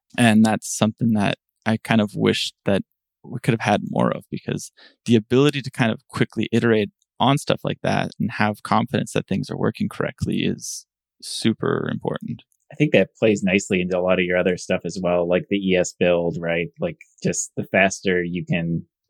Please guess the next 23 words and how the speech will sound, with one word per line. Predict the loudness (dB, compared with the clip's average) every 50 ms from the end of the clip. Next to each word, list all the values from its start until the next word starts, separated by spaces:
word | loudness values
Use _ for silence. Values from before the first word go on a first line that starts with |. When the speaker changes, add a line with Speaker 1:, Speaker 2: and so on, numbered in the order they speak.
| -14
Speaker 2:
see | -6 0 2 2 2
things, | 2 0 -4 -4 -6 -6
it's | -8 -8 -6
amazing. | -4 -4 -2 -2 -2 -2 -2 -2 -2 -4 -2 -2 -2
Like, | -2 -2 -4 -4 _ _ _ -2
I | 2
mean, | 2 4 4
obviously | 4 4 4 4 2 0 2 0 0
there's | 0 0 -2 -2
the | -2 -4
extreme | -2 -4 -6 -4 -2 0 0 0 0 0
of | -2 -2 -2
taking | 0 0 2 2 2 0
a | 0
f-, | -2 -6 _ _ -6
an | -4 -4
hour | -2 -2 0 0 2 0 0
to | -2 -2
do | -2 -2 -4
a | -2
full | -2 -2 -2 -2 0
build, | 2 4 4 4 4 2 0 -4 -4 -4
but | -2 0